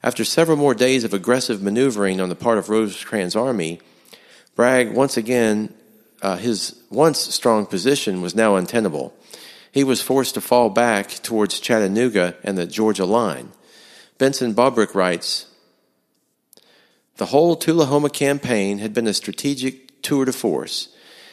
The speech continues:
It was the first time in the, in the war that a large army had been forced from its fortified works by flank approaches.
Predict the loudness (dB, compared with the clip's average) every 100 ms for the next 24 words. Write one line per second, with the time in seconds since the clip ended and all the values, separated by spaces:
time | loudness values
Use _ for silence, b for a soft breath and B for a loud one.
0 | B -4 2 4 4 2 0 2 2 2
1 | 0 0 0 -2 -2 -4 -4 0 0 0
2 | 0 0 2 4 6 4 0 B B B
3 | 0 2 4 6 4 2 0 2 0 -2
4 | -2 -4 -2 2 4 2 0 -2 -2 -4
5 | -2 0 0 2 2 2 4 2 2 -4
6 | -4 0 0 0 2 2 0 -2 -2 -2
7 | -8 -8 -12